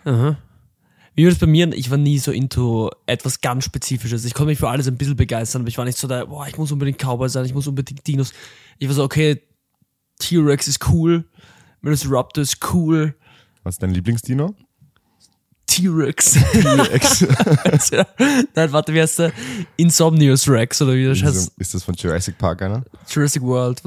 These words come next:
Speaker 1: den einen, den sie neu gemacht haben, weil die Attraktionen schon so langweilig werden.
Speaker 2: <laughs>
Speaker 1: Und dann haben sie einen mit allen möglichen, also so Crossbreeding, genetisch modifiziert und der bricht halt dann aus, weil er zu krank ist, weil er hat halt von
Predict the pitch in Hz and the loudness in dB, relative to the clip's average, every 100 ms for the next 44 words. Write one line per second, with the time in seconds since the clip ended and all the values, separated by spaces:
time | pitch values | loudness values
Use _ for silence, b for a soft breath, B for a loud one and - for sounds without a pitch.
0 | 117 127 95 135 139 135 131 127 139 120 | -6 -4 -2 -2 -2 -2 0 0 0 -2
1 | 117 131 127 120 117 123 123 - 135 127 | -4 -2 -2 -2 -2 -2 -2 -4 -6 -2
2 | 147 131 127 120 123 120 117 120 - - | 0 2 0 -2 -2 -2 -4 -6 -10 -10
3 | 135 _ _ - - - - - - _ | -12 _ _ -8 -8 -8 -10 -10 -14 _
4 | 104 127 135 131 117 135 143 - 110 135 | -4 0 0 0 0 0 -2 -2 -2 0
5 | 151 143 139 131 143 135 127 - _ _ | 2 0 0 -4 -4 -2 -4 -8 _ _
6 | - _ - - 120 127 _ - - 139 | -20 _ -12 -8 -6 -8 _ -14 -6 -4
7 | 127 139 - 143 139 135 139 135 131 131 | -4 -4 -6 -4 -2 0 0 0 0 -2
8 | 127 - 127 127 127 139 127 139 135 - | -4 -6 -4 -2 -2 -4 -2 -2 -2 -4
9 | - - 143 143 123 117 123 120 110 - | -4 0 2 2 -2 -6 -6 -6 -8 -6
10 | 143 131 120 110 113 120 120 113 - 127 | -4 -4 -4 -6 -6 -6 -6 -4 0 0
11 | 120 - - 113 113 117 117 110 120 107 | 0 -8 -10 -10 -8 -8 -4 -4 -4 -4
12 | 131 123 | -8 -10